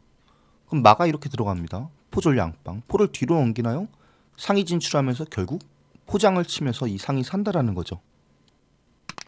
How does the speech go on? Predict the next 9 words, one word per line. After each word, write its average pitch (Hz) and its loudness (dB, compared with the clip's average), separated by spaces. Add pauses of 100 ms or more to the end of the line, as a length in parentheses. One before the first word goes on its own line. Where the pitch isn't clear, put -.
(460)
응? 240 6 (1040)
야, 123 10 (1200)
그걸 131 0
잡았다고요? 101 -2 (1200)
잡았다라는 214 8
것은 190 6
이렇게 170 4
내려온다라는 143 4
거거든요. 104 0